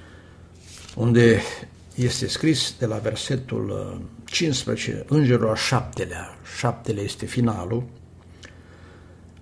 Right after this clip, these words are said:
„a sunat din trâmbițe și în cer s-au auzit glasuri puternice care ziceau: Împărăția lumii a trecut în mâinile Domnului nostru, a Hristosului său, și îl va împărăți în vecii vecilor.” O, în câte pasaje din Daniel scrie despre asta.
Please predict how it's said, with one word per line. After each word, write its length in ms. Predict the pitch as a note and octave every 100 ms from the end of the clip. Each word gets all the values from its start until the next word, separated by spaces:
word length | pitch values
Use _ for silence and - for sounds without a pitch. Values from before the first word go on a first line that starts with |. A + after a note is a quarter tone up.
| - -
„a 140 | - B2+
sunat 260 | - C#3+
din 200 | A#2+ A#2
trâmbițe 380 | A2+ D#3 E3 B2+
și 140 | B2 A#2+
în 80 |
cer 240 | A2+ D#3 D3
s-au 200 | - A2+
auzit 280 | G#2 B2+ B2+
glasuri 400 | B2 A2+ - G#2+
puternice 580 | A2+ G2+ C3+ D3 B2+
care 180 | - A#2+
ziceau: 320 | A#2 A2+ C3
Împărăția 680 | C3+ B2+ B2+ C#3 D3 - D#3+
lumii 540 | D3+ D3+ D3+ D#3+ D3+ D3
a 60 |
trecut 400 | C#3 D3 B2+ A#2+
în 180 | C3+ C#3
mâinile 400 | C3 C#3 D3 C#3+
Domnului 360 | A#2 C#3+ C#3+ C3
nostru, 240 | C#3 B2+
a 40 | B2+
Hristosului 600 | C3 B2+ C3 B2+ B2+ A#2
său, 260 | - D3+
și 160 | B2+ -
îl 60 |
va 100 | C3
împărăți 420 | B2+ A#2+ B2 A#2+ C#3
în 120 | B2+
vecii 260 | B2 B2
vecilor.” 600 | A2+ A2 - G2+ - - - - - - - - - -
O, 100 | B2
în 280 | D3 B2 -
câte 240 | A#2+ A#2+
pasaje 480 | - G2+ - A#2 A2
din 140 | A2
Daniel 280 | G#2 G#2+ A2
scrie 240 | - A2+
despre 340 | G#2+ G#2 - G2+
asta. 300 | - -